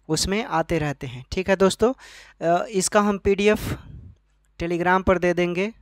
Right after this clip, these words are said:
ठीक है, स्टैंड बीपीएससी YouTube, स्टैंड बीपीएससी YouTube Telegram होगा, वहाँ से ज्वाइन कर कर इस पीडीएफ़ को आप आसानी से ले सकते हैं दोस्तों। पचास है,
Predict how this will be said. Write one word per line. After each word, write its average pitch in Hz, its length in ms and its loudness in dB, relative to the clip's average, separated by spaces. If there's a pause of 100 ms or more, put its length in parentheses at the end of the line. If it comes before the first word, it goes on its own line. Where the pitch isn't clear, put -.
(160)
ठीक 185 180 -4
है, 156 120 -2
स्टैंड 175 380 -2
बीपीएससी 165 720 -2
YouTube, 180 400 2 (1300)
स्टैंड 180 380 -4
बीपीएससी 165 680 -2
YouTube 170 320 2
Telegram 170 520 -2
होगा, 160 200 0
वहाँ 165 180 2
से 170 120 2
ज्वाइन 160 260 0
कर 160 160 -2
कर 165 180 -4
इस 165 160 -4
पीडीएफ़ 165 360 -2
को 165 100 -2
आप 160 140 4
आसानी 156 300 -2
से 156 120 -4
ले 151 140 0
सकते 151 280 -8
हैं 147 160 -6
दोस्तों। 151 280 -2 (440)
पचास 175 420 0
है, 220 140 -2